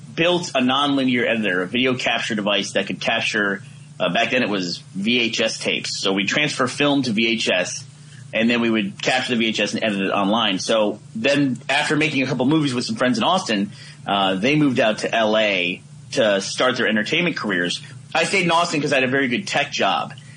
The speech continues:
and I was always just trying to find ways to make, uh, you know, films or make short little videos. And I had all this equipment laying around. I thought, "Well, why don't I just take some of these videos I'm producing and start putting them online, figure out a way to do that?"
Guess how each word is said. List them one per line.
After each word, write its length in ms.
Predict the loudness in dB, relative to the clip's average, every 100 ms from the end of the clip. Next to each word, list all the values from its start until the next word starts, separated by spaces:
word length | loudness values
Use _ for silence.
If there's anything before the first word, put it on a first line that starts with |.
| -20 -8
and 380 | -4 0 0 0
I 120 | 0
was 120 | 0 0
always 160 | -2
just 120 | -2
trying 120 | 0 0
to 80 |
find 280 | 0 0 0
ways 340 | 0 0 -2 -2
to 100 | 0
make, 340 | 0 -2 -6 -16 -20 -16 -2
uh, 260 | 0 2 2
you 80 | 2
know, 240 | 0 0 -4 -20 -20 -20 -12
films 500 | -2 2 4 2 2
or 260 | 0 0 0
make 240 | 0 0
short 280 | 0 0 2
little 160 | 2
videos. 640 | 2 2 2 2 0 -2 -6 -16 -20 -16 -6
And 540 | -2 0 0 0 -2 -8 -20 -8 -2
I 80 |
had 140 | 2 2
all 100 | 2
this 100 | 0
equipment 320 | -2 0 2
laying 160 | 2 2
around. 300 | 0 0 0
I 60 |
thought, 280 | 0 0 2
"Well, 200 | 0 0
why 120 | 0
don't 100 | 0
I 100 | 0
just 180 | -2 -4
take 160 | -4 0
some 120 | 0
of 40 |
these 220 | 0 0
videos 280 | 0 0 0
I'm 100 | 0
producing 420 | 0 0 0 0
and 200 | 0 0
start 320 | -2 -2 -2 0
putting 240 | 2 2
them 120 | 2
online, 440 | 2 2 2 0 -2
figure 220 | 0 2
out 80 | 2
a 20 |
way 120 | 2
to 60 | 0
do 140 | 0
that?" 380 | 0 0 -4